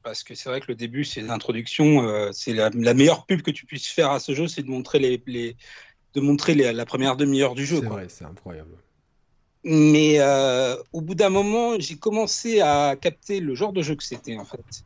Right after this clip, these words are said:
Speaker 1: parce que ça se voit pas de suite. Et je me suis dit : « Ah, encore une Ubisofterie, et je ne peux plus. »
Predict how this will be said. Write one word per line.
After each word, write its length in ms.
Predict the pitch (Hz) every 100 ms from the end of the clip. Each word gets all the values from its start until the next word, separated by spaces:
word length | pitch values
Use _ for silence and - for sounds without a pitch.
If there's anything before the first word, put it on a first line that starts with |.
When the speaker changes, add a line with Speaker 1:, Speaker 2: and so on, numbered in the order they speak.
| - -
Speaker 1:
parce 140 | -
que 100 | 147
ça 160 | - 143
se 60 |
voit 180 | 143 131
pas 120 | 202
de 60 | 156
suite. 460 | - 208 - - _ - - - - - - - - 220
Et 100 | 254
je 60 | 208
me 60 |
suis 160 | 175 202
dit : « 240 | 220 233 -
Ah, 240 | 220 226 -
encore 500 | 202 214 175 - 226 180
une 100 | 175
Ubisofterie, 880 | 160 160 - 127 - 139 190 240 - _ -
et 220 | 185 160
je 100 | 131
ne 80 | 127
peux 120 | 117
plus. » 200 | - 98